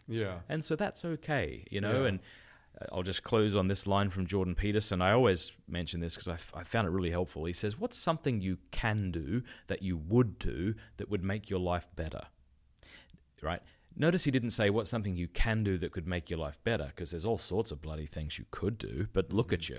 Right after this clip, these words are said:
Speaker 2: you. You're lazy, you know, you, you know, you're irritable, you're, you, you don't follow through on things.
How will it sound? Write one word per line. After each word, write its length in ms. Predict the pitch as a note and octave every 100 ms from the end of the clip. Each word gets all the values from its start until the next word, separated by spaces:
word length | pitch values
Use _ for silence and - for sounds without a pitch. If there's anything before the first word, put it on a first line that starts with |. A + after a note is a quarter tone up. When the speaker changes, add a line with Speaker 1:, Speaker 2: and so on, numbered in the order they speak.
| -
Speaker 2:
you. 40 | D2
You're 80 | E2
lazy, 420 | F2 G2 G#2 G#2+
you 320 | G#2 F2+ D2+
know, 160 | D2+ F2
you, 260 | F2+ D2+ C#2+ - - - -
you 80 | D2
know, 100 | D#2
you're 220 | E2+ D#2+
irritable, 920 | F2+ G#2+ G#2+ - G2 G#2 G2+ G2+ G2+
you're, 280 | G2+ F2 D#2+ -
you, 160 | - F#2
you 160 | D#2+ F2+
don't 180 | F2+
follow 220 | - D#2+ D#2
through 280 | - A2 A2
on 120 | G#2+
things. 560 | G#2+ G#2 G#2 G#2 -